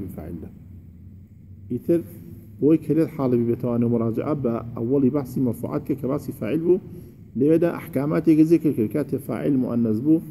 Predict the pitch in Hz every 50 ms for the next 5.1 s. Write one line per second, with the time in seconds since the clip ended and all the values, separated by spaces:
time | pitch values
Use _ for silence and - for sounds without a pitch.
0 | - - - - - - - - - 180 - 131 107 104 - - 175 175 170 165
1 | 175 175 175 196 175 175 190 180 185 190 190 190 190 190 - - - - - -
2 | - - - - - - - - _ _ - - _ _ _ _ - 151 160 151
3 | 139 151 170 165 - - - - - - - - - - - - - 123 151 170
4 | 165 156 139 143 160 175 170 - 156 139 135 127 127 123 123 127 143 151 165 180
5 | 202 196